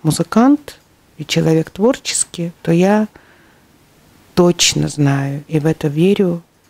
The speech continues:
без всяческих сомнений.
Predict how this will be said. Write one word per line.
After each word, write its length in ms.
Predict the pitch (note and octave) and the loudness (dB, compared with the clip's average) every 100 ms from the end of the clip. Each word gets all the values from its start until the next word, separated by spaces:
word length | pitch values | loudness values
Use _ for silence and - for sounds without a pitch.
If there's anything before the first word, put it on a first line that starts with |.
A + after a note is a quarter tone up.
| _ E3 | _ -16
без 680 | D3+ E3 F3+ - - - - _ | -2 0 0 -2 -8 -10 -18 _
всяческих 800 | - - E3+ E3+ E3+ - E3 - | -14 -4 -2 0 -2 -8 -8 -6
сомнений. 600 | D#3+ D3 D3 D3 D3 | 0 2 2 0 -4